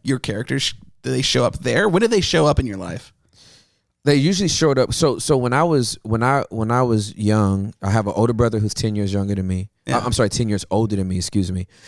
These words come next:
Speaker 2: And I have a brother who's preceded me in death, Miles, who is seventeen months younger than me.
Speaker 1: Yeah.
Speaker 2: And what they, what we would do is we'd be in the living room, and they always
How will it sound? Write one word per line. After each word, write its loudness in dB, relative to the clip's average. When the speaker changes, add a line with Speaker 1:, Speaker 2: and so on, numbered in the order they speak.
Speaker 2:
And -4
I 0
have 2
a -2
brother 4
who's 0
preceded 2
me 0
in -4
death, 2
Miles, -2
who 2
is 2
seventeen -2
months -8
younger 0
than -8
me. -16
Speaker 1:
Yeah. -10
Speaker 2:
And 2
what 2
they, 2
what 2
we 4
would -2
do 4
is 2
we'd 2
be 2
in 2
the 2
living 2
room, -2
and 0
they 4
always 2